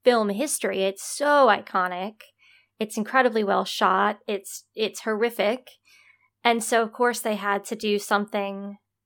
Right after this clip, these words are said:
comparable for this film in order to feel like they were doing justice to the fact that they were slapping the Carrie name on it. And I have to say that although it was not stylistically done in the way that Brian De Palma did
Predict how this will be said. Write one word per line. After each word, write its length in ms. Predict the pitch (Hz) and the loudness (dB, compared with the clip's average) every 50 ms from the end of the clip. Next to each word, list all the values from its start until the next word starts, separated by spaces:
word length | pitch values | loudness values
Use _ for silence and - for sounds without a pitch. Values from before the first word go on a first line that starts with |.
| _ _ _ _ _ _ _ _ _ _ - | _ _ _ _ _ _ _ _ _ _ -12
comparable 720 | - - 233 214 - 220 208 208 220 226 202 196 190 208 233 | -6 -6 -6 -4 -2 0 2 2 2 2 2 0 0 -2 -2
for 120 | - - | -4 -6
this 220 | 196 208 208 - - | -6 -6 -6 -4 -2
film 560 | - 214 202 190 190 202 214 220 220 226 _ _ _ _ _ _ _ | 0 0 0 0 -2 -4 -6 -6 -8 -10 _ _ _ _ _ _ _
in 100 | - 226 | 0 2
order 220 | 220 214 208 202 202 | 4 4 4 2 2
to 100 | - 202 | -2 -2
feel 160 | - - 214 | 0 2 4
like 120 | 202 202 202 | 4 4 2
they 100 | 202 202 | 0 0
were 100 | 202 202 | 0 -2
doing 500 | 196 - 202 196 196 196 196 196 196 208 - | 0 0 0 2 0 0 -2 -6 -10 -6 -2
justice 400 | - 214 202 202 - - 214 - | 2 2 2 0 -2 -12 -10 -8
to 120 | - 214 | -6 -6
the 60 | 202 | -4
fact 280 | 202 - 208 196 - - | -2 -2 -2 -2 -2 -4
that 80 | 196 | -4
they 80 | - 185 | -2 -2
were 100 | 190 185 _ - | -2 -2 _ -10
slapping 360 | - - 214 196 190 - 185 | -2 2 2 2 2 0 -4
the 40 | 185 | -6
Carrie 280 | - - 190 180 190 185 | -2 -2 -2 -2 0 0
name 200 | 214 269 294 240 | 0 2 2 2
on 120 | - - | 0 0
it. 140 | - - - _ - - - - - - - - - - _ _ _ - | -2 -6 -10 _ -20 -20 -20 -20 -20 -20 -20 -20 -20 -20 _ _ _ 2
And 460 | - 254 247 247 247 254 254 254 254 254 - - _ _ _ _ _ _ _ _ _ _ - | 4 6 6 8 6 6 4 2 0 -4 -8 -18 _ _ _ _ _ _ _ _ _ _ 4
I 100 | 269 269 | 4 4
have 220 | 240 302 320 320 - | 6 6 4 4 4
to 80 | 285 262 | 0 0
say 240 | - 294 269 254 | 4 6 6 6
that 120 | 240 220 214 | 6 6 6
although 320 | 220 220 220 233 226 226 | 6 6 6 6 6 6
it 60 | 202 | 4
was 140 | 214 220 220 | 4 2 2
not 380 | 220 214 202 202 202 202 - _ _ _ _ _ _ _ _ _ _ _ _ _ _ - - | 4 4 6 6 4 2 0 _ _ _ _ _ _ _ _ _ _ _ _ _ _ -16 -12
stylistically 800 | - - - 254 240 233 226 226 226 220 - 240 220 - 220 208 | -4 2 4 6 8 8 6 4 4 2 0 -2 0 0 0 2
done 200 | 208 214 202 202 | 4 4 4 4
in 100 | 202 196 | 2 0
the 60 | 190 185 | 0 2
way 100 | 196 196 | 2 2
that 200 | 190 202 - - | 2 0 0 2
Brian 340 | 202 190 190 185 190 185 180 | 4 4 4 2 0 -4 -6
De 60 | 190 | -6
Palma 340 | - - 240 247 240 220 208 | -2 2 4 4 6 4 4
did 360 | 208 - 202 202 202 196 196 | 4 4 4 4 4 4 0